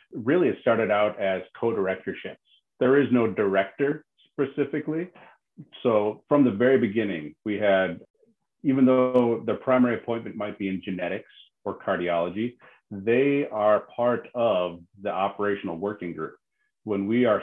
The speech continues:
signing out cases of lipoprotein metabolism, they are on the rotation. So that's why they're actually there in the lab on their day, and they're aware of all the, the ins and outs of what we're doing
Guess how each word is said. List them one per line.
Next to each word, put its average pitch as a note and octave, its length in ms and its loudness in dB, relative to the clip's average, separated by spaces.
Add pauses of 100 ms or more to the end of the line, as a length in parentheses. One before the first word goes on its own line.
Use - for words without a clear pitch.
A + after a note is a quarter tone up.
signing A2 340 -4
out G2 260 -2
cases A2 420 -4 (180)
of F#2+ 140 -6
lipoprotein G2 680 -2
metabolism, A#2 880 -6 (260)
they G#2 100 -2
are G#2 120 0
on G#2 140 -2
the G#2 80 -2
rotation. G#2 560 -4 (320)
So F2 340 -4
that's F#2+ 280 -4
why F#2 220 -2
they're F#2+ 360 -2
actually G2 320 -6
there G2+ 240 -2
in G2+ 80 -8
the F#2+ 80 -6
lab G#2+ 500 -2 (160)
on F2 160 -10
their F2 140 -8
day, G#2 360 -6 (360)
and F2 200 -6
they're G2 140 -2
aware G2 380 -2
of F#2+ 180 -2
all G#2 500 -2
the, F#2+ 400 -2 (240)
the - 120 -8
ins A2+ 260 -2
and G2+ 80 -4
outs G#2+ 280 -2
of F2 180 -6 (340)
what A#2+ 400 -2
we're G#2+ 160 -4
doing F#2 580 -8